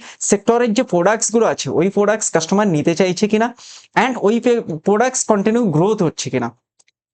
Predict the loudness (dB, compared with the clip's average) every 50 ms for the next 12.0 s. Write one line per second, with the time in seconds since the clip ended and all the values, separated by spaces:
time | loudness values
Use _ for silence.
0 | _ -2 -2 0 0 0 2 2 2 2 0 0 0 0 0 0 0 -2 -4 -2
1 | 0 0 0 2 2 2 2 2 0 -2 -4 -2 0 0 2 2 0 -2 -2 -2
2 | -2 -2 -2 0 _ 0 0 2 0 0 0 0 0 0 2 2 2 2 2 0
3 | -2 -2 -4 -8 -16 -20 -8 _ 0 0 2 0 0 2 0 0 0 0 0 -2
4 | -2 0 0 0 0 2 2 2 0 0 0 0 0 0 0 0 0 0 2 0
5 | 0 2 0 0 0 2 0 0 0 0 -2 -2 -2 0 0 0 0 0 0 -2
6 | -4 -2 -2 -2 0 0 0 0 0 -2 0 -2 0 0 0 0 0 0 0 0
7 | 0 0 0 0 0 0 0 0 0 0 0 0 0 0 0 0 -2 -2 -2 0
8 | -2 -2 -4 -6 -8 -8 -14 -20 -20 -20 _ _ -2 0 0 0 0 0 0 0
9 | 0 0 0 0 0 0 -4 -2 -2 -4 -4 -2 -4 -4 -6 -6 -10 -18 -20 -20
10 | -20 -8 _ 0 0 0 0 0 0 0 0 -2 0 0 0 0 2 0 0 0
11 | -2 -2 -2 0 0 0 2 2 0 0 0 0 0 0 0 -2 0 0 -2 -2